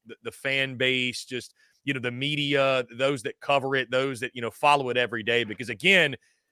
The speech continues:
ninety-nine point nine percent of programs will look back and say, "Hey, we had a great year. We lost a tough one. It is what it is." But I,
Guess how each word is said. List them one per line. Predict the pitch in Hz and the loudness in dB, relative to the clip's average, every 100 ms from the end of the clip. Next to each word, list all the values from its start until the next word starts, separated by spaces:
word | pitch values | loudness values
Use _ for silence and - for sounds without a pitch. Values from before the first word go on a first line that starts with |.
| _ - - _ | _ -20 -20 _
ninety-nine | 135 160 202 208 214 | 2 4 6 6 4
point | 165 220 | 2 0
nine | 196 208 208 | 2 2 2
percent | 185 202 | -2 -4
of | |
programs | 170 214 175 170 143 | 2 2 4 2 0
will | 143 | 0
look | 160 165 | 0 2
back | 170 170 170 147 | 6 8 6 2
and | 131 | -8
say, | - 143 139 135 120 _ _ _ - | -2 0 2 0 -4 _ _ _ 2
"Hey, | 139 104 - | 2 2 -6
we | 107 | -2
had | 135 | 0
a | 143 | 0
great | 123 156 139 | 0 -2 -2
year. | 151 160 156 | -2 -2 -2
We | 131 | -4
lost | 127 139 - | -2 -2 -4
a | 123 | -4
tough | 143 139 | 0 0
one. | 135 | 0
It | 120 | -6
is | 127 135 | -4 -6
what | 113 123 | -6 -6
it | 120 | -2
is." | 127 123 | -2 -2
But | - 131 120 _ _ _ _ _ _ _ _ | -2 -2 -2 _ _ _ _ _ _ _ _
I, | 165 | 4